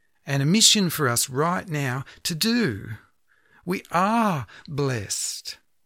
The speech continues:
We are salt. We are light. We are the city on the hill in this world. Some Christians might come at these teachings of Jesus and say,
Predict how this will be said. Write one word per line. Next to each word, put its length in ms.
We 160
are 360
salt. 460
We 160
are 200
light. 400
We 220
are 180
the 120
city 440
on 180
the 80
hill 400
in 260
this 240
world. 640
Some 260
Christians 420
might 160
come 240
at 60
these 180
teachings 420
of 60
Jesus 440
and 100
say, 320